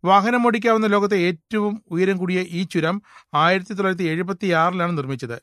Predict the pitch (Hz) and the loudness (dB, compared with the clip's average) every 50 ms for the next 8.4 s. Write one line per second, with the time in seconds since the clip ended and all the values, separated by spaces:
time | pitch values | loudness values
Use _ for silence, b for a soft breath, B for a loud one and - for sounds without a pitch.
0 | _ _ _ _ - 143 160 175 170 180 _ - 180 185 180 196 185 170 170 180 | _ _ _ _ 0 2 2 2 0 -2 _ -2 -2 0 0 0 -2 -2 -2 -2
1 | 202 185 190 190 165 180 175 170 156 190 214 214 - - 175 175 180 202 180 165 | -2 -4 -4 -4 -4 -4 -4 -2 0 0 -2 -2 -4 -6 -4 -2 -2 0 0 0
2 | 170 170 - 185 180 170 165 170 165 170 160 156 147 165 175 165 - 160 143 143 | -2 -2 -4 -4 -2 -2 0 0 0 -2 -4 -4 -2 -2 -4 -4 -4 -6 -6 -6
3 | 139 131 123 120 117 123 127 - _ _ _ _ _ _ - 147 180 214 262 339 | -6 -6 -8 -8 -10 -12 -12 -14 _ _ _ _ _ _ 0 2 2 2 2 0
4 | - 175 175 180 170 185 190 - - 175 165 170 165 - 214 208 208 190 180 165 | -4 -6 -4 -2 0 0 0 -2 -4 -6 -6 -6 -4 0 0 2 2 2 0 -2
5 | 160 - 180 165 156 151 139 131 147 151 139 123 117 117 - - _ _ - - | -2 -2 -4 -2 -2 -2 -4 -4 -4 -4 -4 -6 -6 -8 -10 -14 _ _ -6 -2
6 | 233 226 240 247 254 247 - - _ _ _ _ _ - 180 202 208 185 220 240 | 2 4 6 6 6 4 2 -6 _ _ _ _ _ 0 2 2 2 2 2 0
7 | 240 214 226 214 214 208 208 202 208 202 190 196 190 190 202 190 190 - 180 160 | 0 2 2 2 4 4 4 4 4 4 4 2 0 0 0 0 0 0 0 2
8 | 160 175 185 185 175 156 147 156 | 2 2 2 2 0 0 0 0